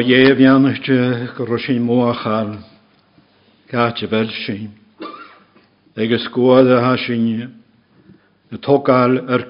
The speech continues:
gw agus, ar cri gad iawsi.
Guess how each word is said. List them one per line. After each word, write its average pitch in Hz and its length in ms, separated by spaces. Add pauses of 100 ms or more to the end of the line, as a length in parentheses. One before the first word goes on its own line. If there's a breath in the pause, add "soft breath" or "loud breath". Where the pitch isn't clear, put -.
gw 135 240 (160)
agus, 107 400 (960)
ar 117 240
cri 127 240 (320)
gad 107 240
iawsi. 127 480